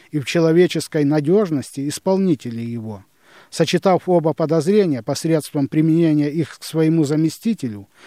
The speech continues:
он хочет посмотреть, с одной стороны, вправду ли м-, закон может содействовать повышению нравственности в его стране.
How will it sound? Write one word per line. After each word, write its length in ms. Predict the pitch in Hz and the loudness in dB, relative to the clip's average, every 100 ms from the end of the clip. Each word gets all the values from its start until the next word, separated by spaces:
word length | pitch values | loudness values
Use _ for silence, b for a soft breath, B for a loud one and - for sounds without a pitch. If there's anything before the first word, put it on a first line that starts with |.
| B B | B B
он 140 | 160 | 0
хочет 320 | - 185 170 160 | 2 2 0 -4
посмотреть, 720 | 170 185 175 170 135 - - | -4 -2 -2 0 -4 -4 -12
с 120 | - | -2
одной 280 | 170 165 139 | 0 2 0
стороны, 540 | - 120 120 110 104 b b b - | -4 -10 -10 -12 -14 b b b -16
вправду 500 | - 185 233 202 180 | 0 4 4 4 2
ли 80 | |
м-, 180 | 165 170 | 2 0
закон 520 | 151 180 - 233 214 156 | 0 -2 2 2 2 2
может 300 | 170 160 - | 0 -2 -2
содействовать 680 | 175 147 214 - 147 135 | -4 0 -2 -2 -4 -4
повышению 680 | - 156 156 - 190 175 160 | 0 0 0 0 0 2 2
нравственности 840 | 156 185 160 - - 123 117 - | 2 2 2 -2 -8 -6 -8 -6
в 60 | 139 | -2
его 260 | 151 170 165 | -2 -2 -4
стране. 560 | - 165 160 120 92 | -6 -2 -2 -2 -8